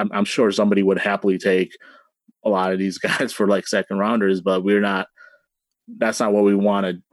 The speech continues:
move them for. You know, we wanna get optimum value, even if it's, even if it's,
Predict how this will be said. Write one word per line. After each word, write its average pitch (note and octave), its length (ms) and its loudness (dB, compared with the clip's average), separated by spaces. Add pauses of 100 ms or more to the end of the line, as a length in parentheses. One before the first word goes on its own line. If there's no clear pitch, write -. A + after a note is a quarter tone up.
(140)
move A#2 220 4
them F2 160 -4
for. F2+ 260 -10
You F#2 60 -10
know, F#2+ 140 -6
we G2 100 0
wanna G2+ 340 0
get G2+ 220 -2
optimum F#2+ 540 -4
value, F#2 600 -2
even G#2 300 0
if G2 200 -2
it's, G2 340 -2 (460)
even C3 200 2
if C#3+ 160 0
it's, B2 400 -2